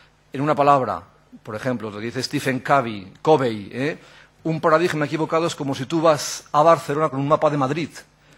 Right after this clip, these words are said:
Te lo sabes estupendo el mapa de Madrid, pero quieres que eso te funcione en Barcelona. Karma. ¿Eh? ¿Qué diablos? Estamos nosotros de manera parecida con el mapa de no sé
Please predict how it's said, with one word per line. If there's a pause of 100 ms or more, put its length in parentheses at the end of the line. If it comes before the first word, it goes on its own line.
(320)
Te
lo
sabes
estupendo
el
mapa
de
Madrid, (520)
pero
quieres
que
eso
te
funcione
en
Barcelona. (380)
Karma. (560)
¿Eh? (760)
¿Qué
diablos? (640)
Estamos
nosotros (180)
de
manera
parecida
con
el
mapa
de
no
sé